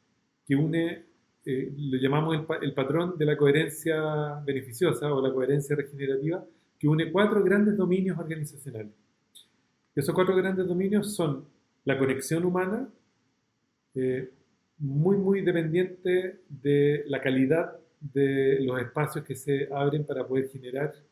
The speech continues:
eh, conexión genuina y conexión, eh, como, como el descubrimiento de lo más humano de lo humano, ¿no? Yo siempre me acuerdo del, del, del,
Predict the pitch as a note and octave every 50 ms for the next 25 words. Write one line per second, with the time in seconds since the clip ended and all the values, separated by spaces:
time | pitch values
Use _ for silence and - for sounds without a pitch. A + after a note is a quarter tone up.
0 | _ _ _ _ _ _ - C3 A#2+ A#2+ A#2+ A#2+ - B2 A#2+ A2+ A#2+ - - C#3+
1 | C3+ C3+ C#3 D3 - _ _ - B2 B2 C3+ C#3 C3 C3+ C3+ C3+ C3+ C3+ B2 A2+
2 | A2+ - - - C3+ C3 C3 - - _ _ _ _ _ _ _ _ _ _ _
3 | - B2 A#2+ - B2 A#2 A#2 A#2 A#2 A2+ A2+ - _ _ _ _ _ _ _ _
4 | _ _ _ _ _ _ _ _ _ _ _ - B2+ B2 B2+ B2+ B2 A#2+ - -
5 | C#3 C3 C3 C3 C3+ D3+ D3+ - F3 D#3+ C#3 D3 C#3 C#3 C3+ D3 D3+ - D#3+ D3+
6 | D3 D#3 D#3+ E3 E3+ E3 D#3 D3+ D3+ D3 C#3 C3+ B2 A#2 A#2+ A#2+ C#3+ D#3 E3 D3+
7 | C#3 C#3 C#3 C#3+ D3 - - - - C#3 C3+ - D3 C#3 C#3 C3 C#3+ C#3+ C3+ C#3
8 | C#3+ C#3+ C#3 C3+ C#3 C#3+ - B2+ B2 B2 B2 C3+ - - - - C3 A#2+ A#2+ A#2+
9 | A#2+